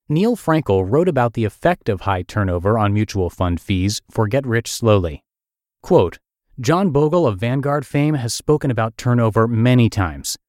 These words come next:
According to his estimate, a one hundred percent turnover adds another full one percent to the cost of a fund. So, if, for example, the turnover was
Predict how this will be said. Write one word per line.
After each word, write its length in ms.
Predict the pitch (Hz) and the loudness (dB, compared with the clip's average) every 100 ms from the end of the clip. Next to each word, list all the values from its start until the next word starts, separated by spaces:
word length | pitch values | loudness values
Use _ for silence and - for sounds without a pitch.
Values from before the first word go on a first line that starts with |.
| _ - | _ -6
According 400 | 147 - 202 240 | -4 2 4 4
to 100 | 165 | 2
his 180 | 117 120 | 0 2
estimate, 440 | 110 - 98 82 - | 2 0 -2 -4 -6
a 80 | 127 | -2
one 240 | 117 156 175 | 0 2 0
hundred 300 | 180 185 - | 0 -2 -4
percent 380 | 120 127 120 | 0 0 0
turnover 480 | - 120 95 85 95 | 0 2 2 2 0
adds 280 | 101 117 110 | 2 0 0
another 380 | 123 123 160 160 | 0 0 0 -2
full 380 | - 127 120 101 | -2 0 2 0
one 340 | 104 143 165 | 0 0 0
percent 500 | 117 - 147 95 90 | -2 -2 0 0 -2
to 60 | 101 | -6
the 100 | 107 | -2
cost 280 | 104 95 95 | 0 -2 -2
of 80 | |
a 60 | 92 | -4
fund. 360 | - 117 82 - _ _ | 0 0 0 -10 _ _
So, 400 | - 190 143 143 123 | 0 4 4 2 -4
if, 140 | 123 | -6
for 180 | - 120 | -2 -2
example, 460 | 95 107 98 113 | 0 0 0 -2
the 120 | 95 104 | -2 -6
turnover 520 | - 123 113 104 104 | 0 2 2 0 0
was 300 | 101 95 | -2 -4